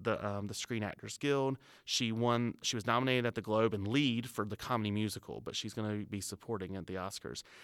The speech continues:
And she just got a bafta nod. So she, she is the upcomer. She's the hot ticket right now, and, and I think that she, she, you could tell that it takes a lot of skill.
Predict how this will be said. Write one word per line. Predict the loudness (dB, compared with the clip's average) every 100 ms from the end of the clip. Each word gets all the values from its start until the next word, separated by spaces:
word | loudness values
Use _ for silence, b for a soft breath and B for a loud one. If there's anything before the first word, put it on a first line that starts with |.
| B -2
And | 0 0
she | -2
just | -2 -2
got | 0
a |
bafta | -2 -4 -4 -4
nod. | -4 -6 -4
So |
she, | -2 0 0 0 -2 -4
she | -6 -4 -2 -2
is | -2
the | 0
upcomer. | -2 -2 -2 0 0
She's | -2 -4 -4
the | -2
hot | 0 0 -2
ticket | -4 -4 -2
right | 0 0
now, | 2 2 2 2
and, | 2 2 0
and | -2 -2
I | -2
think | -2 -2 0
that | 2 0 B B B B B _ _ _ _ -2
she, | 0 0 -6 -4
she, | -2 0 -2
you | -2
could | -2 -2
tell | 2 2 2
that | 0 -2
it | -4
takes | -6 -4
a | 0
lot | 2 2
of | 0
skill. | -2 0 2 2 0